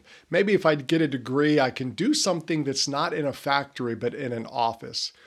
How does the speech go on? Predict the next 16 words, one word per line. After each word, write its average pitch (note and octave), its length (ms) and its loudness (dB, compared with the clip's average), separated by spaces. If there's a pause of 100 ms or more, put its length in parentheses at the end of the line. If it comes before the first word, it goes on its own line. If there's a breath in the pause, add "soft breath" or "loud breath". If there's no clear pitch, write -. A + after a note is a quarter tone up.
(320 soft breath)
Because F#3 260 2
that A3 180 4
work G#3 220 2
was C#3 140 -6
crazy F3+ 600 -2
hard, A2+ 420 2 (240 loud breath)
and D3+ 140 6
it D#3+ 80 0
smelled. D#3+ 720 2
And C3+ 140 -2
by D3 120 4
the D3+ 200 2
end F#3 140 2
of F3+ 80 0
the D3+ 100 2
day, C#3 460 4